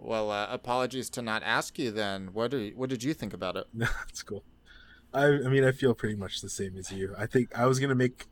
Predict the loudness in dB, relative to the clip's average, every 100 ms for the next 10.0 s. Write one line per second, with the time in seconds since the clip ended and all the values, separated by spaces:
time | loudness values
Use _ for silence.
0 | -8 -4 0 0 0 -2 -2 -2 -4 -4
1 | -6 -8 -8 -10 -14 -20 -20 -20 -20 -20
2 | -8 -6 0 2 2 0 -2 -4 -4 -6
3 | -2 -2 0 0 -2 _ _ _ -20 _
4 | _ _ -4 -2 0 -2 -6 -10 -16 _
5 | -20 -20 -16 -16 -8 -6 -6 -8 -20 -20
6 | -18 -16 -6 2 4 4 0 -6 -14 -16
7 | -6 -6 0 2 4 2 2 2 2 -4
8 | -4 -4 -2 -2 -2 -4 -8 -12 -20 -14
9 | -4 -2 2 0 0 -2 0 2 2